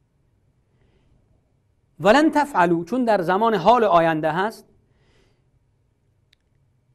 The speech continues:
دلالت اینه می‌ده که اونها توانایی مقابله با قرآن رو ندارند. الان... گذشته نکردید، الان هم انجام نمیدید،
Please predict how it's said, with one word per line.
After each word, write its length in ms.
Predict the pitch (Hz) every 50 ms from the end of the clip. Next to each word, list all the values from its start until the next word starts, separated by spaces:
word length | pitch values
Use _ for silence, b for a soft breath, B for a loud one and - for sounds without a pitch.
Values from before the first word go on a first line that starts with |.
| 165 147
دلالت 440 | 220 247 254 254 269 294 294 285 - - - _ _ _ _ _ _ _ _ _ _ _ _ _ -
اینه 160 | 214 220 233
می‌ده 200 | 226 208 196 185
که 380 | 180 - 180 160 147 139 - - - _ _ _ _ _ _ _ _ _ _ _ _ -
اونها 560 | 214 220 233 240 214 208 233 254 269 277 277 269
توانایی 1200 | - 208 208 196 185 196 196 190 196 196 196 196 196 214 233 247 240 214 190 180 170 156 143 131 - - - _ _ _ _ _ _ _ -
مقابله 680 | 156 165 190 185 - 185 185 190 180 170 185 185 185 175
با 180 | 165 190 180
قرآن 360 | 180 185 185 190 196 214 226 226
رو 60 | 214
ندارند. 520 | 208 214 196 175 156 143 139 120 110 107 - _ _ _ _ _ _ _ _ _ _
الان... 420 | - 190 190 190 185 - - - - - _ _ - 165
گذشته 440 | 185 208 220 220 208 220 - 240 226
نکردید، 580 | 233 233 233 233 233 226 226 220 214 240 240 240 - _ _ _ _ _ _ _ _ _ -
الان 320 | 208 202 226 233 233 240
هم 100 | 226 214
انجام 340 | 220 214 202 180 240 233 226
نمیدید، 600 | 226 247 247 240 240 214 247 262 254 - -